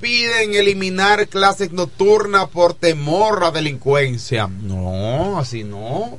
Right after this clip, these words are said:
porque entonces hay personas que pueden, que pueden estudiar es en la noche, no se puede, eh, solicitar eliminar de manera total, hay que buscar la forma. Quienes no pueden estudiar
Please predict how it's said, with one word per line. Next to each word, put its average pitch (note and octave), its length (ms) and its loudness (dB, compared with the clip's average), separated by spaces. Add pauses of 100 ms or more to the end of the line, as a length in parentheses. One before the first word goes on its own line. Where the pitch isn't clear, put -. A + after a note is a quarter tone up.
porque B2 280 -4
entonces A2+ 500 -8
hay A#2 140 -2
personas A#2 500 -10
que A#2 100 -8
pueden, A2+ 500 -2 (1160)
que B2+ 140 -2 (160)
pueden G#2+ 300 -2
estudiar G#2+ 500 0
es G2+ 140 -8
en G2 100 -10
la G2 80 -6
noche, D#3 560 -2 (120)
no A2+ 140 -6
se A#2+ 140 -6
puede, A2 460 -4 (360)
eh, G#2+ 140 -4
solicitar G#2+ 680 -4
eliminar G#2 720 -4 (380)
de A2 140 -6
manera G#2 640 -2 (360)
total, A#2+ 500 0
hay F3+ 80 -2
que - 140 -6
buscar G#2+ 500 -4
la G#2+ 100 -6
forma. F3+ 600 -2
Quienes C#3+ 320 0
no D#3+ 140 0
pueden D#3 340 -2
estudiar B2+ 640 0